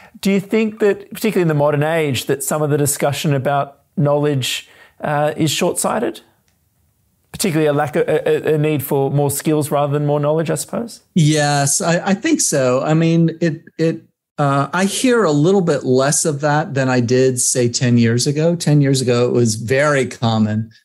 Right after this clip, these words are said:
Speaker 2: uh, t-, for me to hear, like, "Well, you know, we have Google now, so you don't, there's really no re-, need for, uh, children to memorize things, commit things to memory." I, I feel like I hear that a little less often. I mean, that's,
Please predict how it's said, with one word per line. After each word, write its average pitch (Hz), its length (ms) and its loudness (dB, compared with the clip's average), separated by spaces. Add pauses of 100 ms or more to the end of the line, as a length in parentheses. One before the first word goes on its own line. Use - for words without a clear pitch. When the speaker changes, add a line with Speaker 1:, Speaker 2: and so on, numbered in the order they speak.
(280)
Speaker 2:
uh, 120 400 0 (140)
t-, - 120 -4
for - 180 0
me 127 220 4
to 123 140 0
hear, 117 800 0
like, 120 200 0 (160)
"Well, 151 340 0
you 160 120 2
know, 143 100 4
we 143 140 2
have 131 140 0
Google 131 360 2
now, 107 300 2
so - 160 -2
you 120 140 4
don't, 120 360 0
there's 123 240 2
really 127 340 4
no 113 180 4
re-, 113 320 2
need 113 420 2
for, 113 640 0
uh, 110 220 0
children 113 540 2
to 110 460 0 (220)
memorize 123 640 0
things, 117 200 -4
commit 127 340 -2
things 113 320 2
to 120 80 -2
memory." 117 500 2 (480)
I, 208 280 0
I 165 160 -2
feel 202 180 2
like 135 160 0
I 127 80 2
hear 131 160 2
that 123 140 0
a 123 60 0
little 123 280 2
less 120 260 2
often. 117 420 -2
I - 20 2
mean, 113 180 4
that's, 117 260 -2